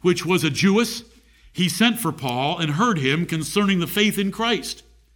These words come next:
So what do you do when you're asked to tell us about what, what is your faith? What is your religion? "And as he reasoned of righteousness," are you seeing this righteousness pop up from all the way back there in John sixteen?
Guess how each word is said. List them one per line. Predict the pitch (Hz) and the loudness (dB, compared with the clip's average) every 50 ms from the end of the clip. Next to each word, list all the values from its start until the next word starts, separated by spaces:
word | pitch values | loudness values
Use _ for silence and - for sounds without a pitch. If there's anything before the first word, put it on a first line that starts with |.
| _ _ _ _ _ _ _ _ _ _ _ _ _ _ _ _ _ _ | _ _ _ _ _ _ _ _ _ _ _ _ _ _ _ _ _ _
So | - - 165 | -10 -4 -2
what | 147 135 185 208 | 0 2 4 4
do | 233 | 4
you | 233 | 4
do | 214 202 247 233 202 | 4 4 4 4 4
when | 156 156 156 | 4 2 2
you're | 156 156 160 | -2 -2 -2
asked | 160 170 180 180 175 - - | 0 0 0 -2 -4 -6 -10
to | |
tell | 143 - 196 196 190 | -6 -4 -2 -2 -2
us | 185 - - | -2 -2 -4
about | 170 170 175 180 | -2 -2 -2 0
what, | 185 196 190 - | 0 -2 -2 -2
what | 139 208 208 | -2 -2 0
is | 214 147 | 0 0
your | 208 202 - | 2 0 0
faith? | - 202 190 160 104 - - - - - - - - - - | 2 2 0 0 0 -4 -8 -16 -20 -20 -20 -20 -20 -10 -4
What | 170 185 196 | 0 2 2
is | 202 143 170 | 2 2 2
your | 202 190 | 4 4
religion? | 185 185 190 190 175 123 139 101 80 71 - _ _ _ _ _ _ _ _ _ _ _ _ _ _ _ - | 4 4 4 4 2 2 -2 -6 -6 -10 -18 _ _ _ _ _ _ _ _ _ _ _ _ _ _ _ -6
"And | - 143 | -2 0
as | 156 165 175 139 | 2 2 2 0
he | 170 170 | 0 -2
reasoned | 160 175 220 233 214 - 202 180 165 | 0 2 2 2 2 2 2 0 0
of | 156 127 131 | 0 0 0
righteousness," | 165 208 226 - - 180 170 - 175 151 101 87 - - - - - _ _ - - _ _ _ - _ _ _ _ - _ _ _ _ _ _ _ _ _ - | 0 0 0 0 0 -2 -2 -2 -4 -4 -4 -4 -8 -12 -14 -18 -20 _ _ -20 -20 _ _ _ -20 _ _ _ _ -20 _ _ _ _ _ _ _ _ _ -8
are | 151 | -6
you | 147 | -6
seeing | 139 143 - 247 233 208 | -4 -2 0 0 0 0
this | 180 151 - | 0 -2 -2
righteousness | 160 175 180 175 175 156 170 170 156 - | -2 -2 -2 -2 -4 -8 -6 -8 -8 -8
pop | - 170 170 170 160 165 | -8 -8 -8 -6 -4 -4
up | 170 170 170 | -6 -6 -6
from | - - 143 135 | -8 -8 -6 -6
all | 147 156 156 | -6 -6 -6
the | 147 | -4
way | 151 156 151 | -4 -4 -4
back | 139 151 151 151 147 | -4 -4 -6 -6 -6
there | - 156 151 143 | -6 -4 -4 -4
in | 131 123 | -4 -4
John | 127 143 147 147 143 | -4 -4 -4 -6 -6
sixteen? | 143 - 147 - - - - 160 156 160 160 160 - | -6 -8 -10 -10 -10 -10 -8 -6 -6 -6 -8 -10 -12